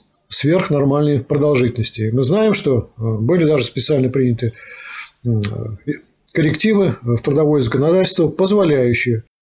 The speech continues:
на регулярной основе использовать практику сверхурочной работы, э, отзывать из оплачиваемого отпуска. Это все, конечно, э, меры, которые не улучшают здоровье рабочих,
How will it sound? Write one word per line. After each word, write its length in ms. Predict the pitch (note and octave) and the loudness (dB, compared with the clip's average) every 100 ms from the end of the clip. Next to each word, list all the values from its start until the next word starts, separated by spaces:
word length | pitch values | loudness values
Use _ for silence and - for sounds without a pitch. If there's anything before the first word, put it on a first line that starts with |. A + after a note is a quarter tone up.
| _ _ _ | _ _ _
на 400 | C3+ D#3 D3+ A#2 - | -2 0 0 -2 -2
регулярной 580 | D3 D3+ D#3 C3+ C3 | 0 2 2 2 2
основе 540 | B2+ - G3 G#3 G3 - | 0 0 0 2 0 -2
использовать 600 | C3 - F3 F#3 E3+ E3 | -4 -2 0 0 0 -2
практику 440 | - E3 - - | -2 -2 -2 -4
сверхурочной 680 | C3 D3 C#3+ D#3 C#3+ C3 A#2+ | -2 0 -2 0 0 0 -2
работы, 480 | A#2+ B2 G3 G3+ G3 - _ _ _ _ _ A#2 | 0 0 0 0 -4 -8 _ _ _ _ _ -4
э, 40 | A2 G#2+ G#2 - - | -2 -2 -4 -6 -2
отзывать 540 | D3+ E3+ F3+ D3+ - | 0 2 2 0 -2
из 180 | C3+ B2 | -2 -2
оплачиваемого 800 | C#3+ D3+ D3+ D3+ - C3 B2+ B2+ | -2 -4 0 0 0 0 0 0
отпуска. 580 | F3 G3+ G3+ - F3 D#3 _ _ _ _ _ _ F#3+ | -2 0 -2 -2 -2 -4 _ _ _ _ _ _ -2
Это 220 | A#3+ G#3+ | 0 0
все, 200 | G3+ G3 | 0 0
конечно, 560 | F3 E3+ - F3+ C3 - | 2 0 0 0 -2 -4
э, 60 | B2+ B2+ A#2 - _ C3 | -2 0 -2 -6 _ -2
меры, 360 | D3+ F#3 D3+ | 0 2 2
которые 540 | C3 D3+ D#3 D3 B2+ G#2 _ _ _ _ _ | 0 0 0 2 0 -2 _ _ _ _ _
не 140 | C#3 | 0
улучшают 460 | G3 A3 G3+ F3+ E3+ | 2 2 2 2 2
здоровье 340 | D#3+ F3 E3+ | 2 2 4
рабочих, 580 | E3+ D#3+ E3 E3+ C3 - | 2 2 2 0 -2 -6